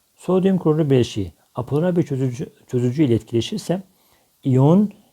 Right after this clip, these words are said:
indüklenmiş dipol etkileşimi. Bakın apolarlık indüklenmiş dipol.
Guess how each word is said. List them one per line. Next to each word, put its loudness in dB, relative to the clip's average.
indüklenmiş -4
dipol -4
etkileşimi. -8
Bakın -10
apolarlık -4
indüklenmiş -8
dipol. -18